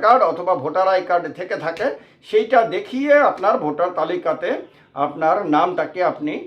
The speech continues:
কন্টিনিউ করতে পারবেন। সেক্ষেত্রে আর ভোটার তালিকা থেকে নাম বাদ পড়ার কোনো সম্ভাবনা হয়তো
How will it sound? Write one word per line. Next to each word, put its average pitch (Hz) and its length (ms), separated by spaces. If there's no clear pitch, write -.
কন্টিনিউ 240 380
করতে 202 320
পারবেন। 156 360
সেক্ষেত্রে 180 480
আর 160 220
ভোটার 151 240
তালিকা 165 300
থেকে 151 240
নাম 160 180
বাদ 147 180
পড়ার 151 260
কোনো 147 340
সম্ভাবনা 139 560
হয়তো 135 280